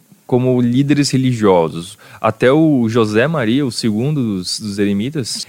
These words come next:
é, ele não se dizia um líder, é, religioso. Ele se dizia só um curandeiro. Então, ele, eles eram muito mais do, do que isso. Eles aconselhavam, eles tinham conhecimento. Acredita-se que eles não, não,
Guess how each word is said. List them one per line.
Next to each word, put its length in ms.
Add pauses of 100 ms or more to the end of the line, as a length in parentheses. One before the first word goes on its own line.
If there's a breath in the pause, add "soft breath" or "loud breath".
é, 300
ele 180
não 120
se 180
dizia 720 (380)
um 80
líder, 420
é, 200
religioso. 640 (220 loud breath)
Ele 100
se 100
dizia 200
só 140
um 60
curandeiro. 720 (160)
Então, 280
ele, 160
eles 240
eram 140
muito 300
mais 280
do, 260
do 200
que 100
isso. 280
Eles 140
aconselhavam, 840
eles 120
tinham 140
conhecimento. 840
Acredita-se 580
que 60
eles 160
não, 280
não, 220